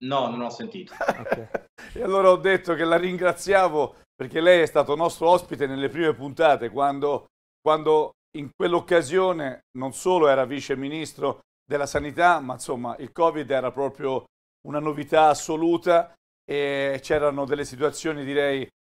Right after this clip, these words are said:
Speaker 3: completamente diverse da oggi, però l'ho ringraziata perché lei è stato presente anche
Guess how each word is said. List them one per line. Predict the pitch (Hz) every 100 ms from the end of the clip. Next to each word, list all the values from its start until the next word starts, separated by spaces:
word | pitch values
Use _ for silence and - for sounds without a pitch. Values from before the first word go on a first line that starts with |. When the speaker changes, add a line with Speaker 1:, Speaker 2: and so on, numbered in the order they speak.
| _ -
Speaker 3:
completamente | 147 156 160 180 160
diverse | 147 156 - 160
da | 156
oggi, | 147 131 113 143 - _ _
però | 143 160 160 - 127 - -
l'ho | 139 147
ringraziata | 160 156 165 - 151 147
perché | 131 123 139
lei | 143 147
è |
stato | - 117 110
presente | 143 117 147 127 135
anche | 147 131 143 -